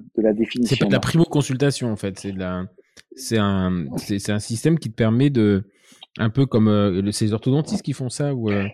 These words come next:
Speaker 1: Ouais,
Speaker 2: avec les
Speaker 1: dental
Speaker 2: gouttières, ils
Speaker 1: monitoring,
Speaker 2: font, euh,
Speaker 1: oui.
Speaker 2: tu fais, mm, ouais.
Speaker 1: Alors,
Speaker 2: Et,
Speaker 1: dental
Speaker 2: euh,
Speaker 1: monitoring, ouais.
Speaker 2: mais,
Speaker 1: Bon.
Speaker 2: et en fait, euh, c'est, c'est un, c'est un suivi, donc tu intègres ça dans ton, dans ta suite de soins, finalement.
Speaker 1: Alors, dans la suite de soins, c'est le télésuivi, et en amont, c'est de la qualification.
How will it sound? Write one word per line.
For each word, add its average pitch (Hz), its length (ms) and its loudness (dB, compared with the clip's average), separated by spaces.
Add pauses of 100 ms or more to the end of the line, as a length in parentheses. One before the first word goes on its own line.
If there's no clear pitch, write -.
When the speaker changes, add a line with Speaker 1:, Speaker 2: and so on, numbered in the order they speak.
(120)
Speaker 1:
Ouais, 277 220 4
Speaker 2:
avec 101 160 -2
les 110 80 0
Speaker 1:
dental 120 220 4
Speaker 2:
gouttières, 131 160 6
ils 131 40 6
Speaker 1:
monitoring, 151 300 4
Speaker 2:
font, 165 100 4
euh, 107 80 4
Speaker 1:
oui. 101 60 -2
Speaker 2:
tu - 140 -18
fais, 117 120 -4 (260)
mm, 127 100 -2 (240)
ouais. 123 180 0 (380)
Speaker 1:
Alors, 117 160 0
Speaker 2:
Et, 101 40 -2
Speaker 1:
dental 104 220 4
Speaker 2:
euh, 92 280 2
Speaker 1:
monitoring, 85 260 -4
ouais. 64 140 -8 (520)
Speaker 2:
mais, 104 160 -2
Speaker 1:
Bon. 123 100 2
Speaker 2:
et 101 40 2
en 95 60 -2
fait, 147 260 -2
euh, 104 320 4
c'est, - 180 -10
c'est 107 200 -2
un, 98 120 2
c'est - 160 0
un 110 80 4
suivi, 127 300 0
donc 113 380 0
tu 117 100 0
intègres 117 400 2
ça 170 220 2
dans 135 140 2
ton, 107 640 0 (140)
dans 107 160 0
ta 107 120 0
suite 113 200 -4
de 143 100 2
soins, 180 200 2
finalement. 101 360 2 (440)
Speaker 1:
Alors, 123 280 4
dans 135 180 -4
la 139 120 -2
suite 156 240 -6
de 131 140 2
soins, 151 280 -6
c'est - 140 -10
le 104 100 -8 (120)
télésuivi, 127 800 0 (360)
et 104 160 4
en 117 240 2
amont, 123 420 2
c'est 123 160 -4
de 110 40 0
la 113 100 2
qualification. 139 760 -4